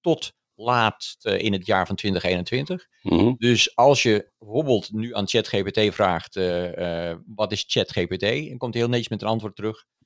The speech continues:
Speaker 1: van, "Ja, dat ken ik niet."
Speaker 2: Mhm.
Speaker 1: Eh,
Speaker 2: Nee.
Speaker 1: want die,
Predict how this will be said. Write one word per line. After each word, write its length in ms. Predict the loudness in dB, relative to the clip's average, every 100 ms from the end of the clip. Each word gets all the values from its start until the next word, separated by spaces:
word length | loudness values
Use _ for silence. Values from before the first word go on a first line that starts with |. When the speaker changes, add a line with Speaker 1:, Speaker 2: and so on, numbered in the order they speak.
| _ _
Speaker 1:
van, 200 | -4 -2
"Ja, 220 | 0 2
dat 100 | 2
ken 140 | 2 2
ik 80 | 2
niet." 260 | 0 -2 _ _ -6
Speaker 2:
Mhm. 760 | 0 2 2 0 0 -2 -6 -2
Speaker 1:
Eh, 180 | 0 2
Speaker 2:
Nee. 180 | 2
Speaker 1:
want 180 | 0 -2
die, 280 | -2 -8